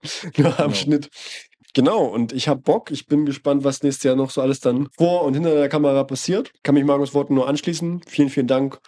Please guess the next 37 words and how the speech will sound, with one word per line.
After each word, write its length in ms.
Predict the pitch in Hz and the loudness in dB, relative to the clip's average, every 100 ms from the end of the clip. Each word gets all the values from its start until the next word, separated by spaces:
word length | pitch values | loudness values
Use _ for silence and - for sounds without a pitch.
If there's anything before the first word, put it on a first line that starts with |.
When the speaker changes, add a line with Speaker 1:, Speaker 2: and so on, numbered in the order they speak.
| - | -6
Speaker 2:
Ja. 180 | 95 101 | -4 -2
Speaker 1:
für 260 | - 135 | 2 2
die, 360 | 123 123 120 120 117 _ - - _ - _ _ _ _ | 2 0 0 0 -4 _ -20 -20 _ -20 _ _ _ _
äh, 120 | 180 208 | -16 -14
schon 260 | 180 196 233 | -2 2 4
irgendwie 240 | 196 196 | 2 2
auch 120 | 180 170 | 0 0
ein 60 | |
bisschen 220 | 175 196 | -2 0
wachsende 340 | 175 185 - 170 | 0 -2 -2 -2
Community 380 | 147 170 208 226 | -2 -2 0 0
bei 80 | |
uns, 220 | 180 190 - | 0 -4 -2
für 120 | 160 | 0
die, 180 | 139 131 | 2 2
für 140 | 147 | 0
die 180 | 139 135 | 2 2
Interaktion 560 | 131 185 160 143 - 170 | 2 0 0 0 -2 0
mit 80 | 135 | 2
euch 300 | 147 190 160 | 2 0 0
und 120 | 139 | -2
für 180 | 135 139 | 0 0
die, 260 | 135 131 | 2 0
ähm, 480 | 131 127 120 120 120 | 0 -2 -2 -2 -2
auch 180 | - 143 | -2 -2
da 220 | - 175 175 | 0 0 0
Treue 420 | - 160 190 208 | 0 0 0 -2
und 180 | 147 175 | -2 0
natürlich 540 | 175 175 180 175 - 143 | -2 -4 -6 -6 -8 -10
für 200 | - 170 | -4 0
das 180 | 156 | 0
Geschäft, 480 | - - 156 175 - - - - | -2 0 0 0 -8 -20 -20 -20
für 460 | _ - 143 139 131 | _ 2 4 4 2
die, 560 | 123 - 151 127 135 135 | -2 -8 -8 0 2 4
äh, 180 | 131 123 | 2 0
Leute, 320 | 127 139 135 | 0 0 -2
die, 300 | 120 123 123 | -2 -2 -2